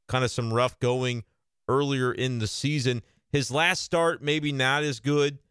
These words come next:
The E R A now is above three point two nine, and so it's gonna be a question of, I shouldn't say above, his E R A is at three point two nine, but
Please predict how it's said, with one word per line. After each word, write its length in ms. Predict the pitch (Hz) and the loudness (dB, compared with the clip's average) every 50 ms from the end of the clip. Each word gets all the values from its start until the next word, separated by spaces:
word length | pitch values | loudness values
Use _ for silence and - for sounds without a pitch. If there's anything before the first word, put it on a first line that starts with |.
| _ _ _ _ _ _ _ - | _ _ _ _ _ _ _ -4
The 160 | - 131 139 | -2 0 2
E 40 | 143 | 2
R 260 | 143 135 131 123 127 | 4 4 4 4 4
A 160 | 127 131 135 | 2 2 2
now 360 | 131 127 127 127 127 127 127 | 0 0 0 2 2 0 0
is 280 | - 107 120 113 101 - | 0 0 -2 -2 -2 -4
above 420 | - 113 117 104 117 120 123 120 - | -4 -2 0 2 2 2 2 0 -2
three 220 | - 117 131 127 | -4 -4 -2 -2
point 340 | 113 - - 127 123 117 98 | -2 -2 -2 -2 -2 -2 -4
two 200 | - - 127 123 | -4 -4 -2 0
nine, 400 | 117 113 110 110 117 120 127 131 | 0 0 0 0 0 0 -2 -2
and 160 | - 113 117 | -4 -4 -4
so 260 | - - 127 120 117 | -2 0 2 2 2
it's 140 | 113 110 - | 0 -2 -4
gonna 220 | - - 127 123 117 | -2 -2 0 0 0
be 100 | 113 117 | 0 -2
a 60 | 110 | -2
question 420 | - - 120 117 113 - - 117 | 0 0 0 0 0 0 -2 0
of, 320 | 113 113 113 110 107 92 - _ _ _ _ _ - | 2 2 2 2 0 -2 -8 _ _ _ _ _ -2
I 80 | - 107 | -2 -2
shouldn't 220 | - - 117 104 | 0 -2 -2 -2
say 100 | - 107 | 0 -2
above, 440 | 98 87 78 123 117 95 95 95 - | -2 0 0 0 0 0 0 -2 -2
his 180 | 101 98 - | -2 -2 0
E 60 | 131 131 | 0 2
R 140 | 117 107 | 2 2
A 60 | 107 107 | 0 -2
is 220 | 78 104 104 - - | -2 -4 -6 -6 -2
at 280 | - 107 120 120 113 117 | 0 2 2 2 0 -4
three 180 | - 123 117 | -6 -4 -4
point 320 | 104 - - 110 110 95 - | -4 -4 -4 -4 -4 -4 -4
two 140 | - 117 110 | -4 -2 -2
nine, 320 | 104 101 104 104 104 104 | 0 0 2 2 0 0
but 180 | 95 107 101 | 0 -2 -2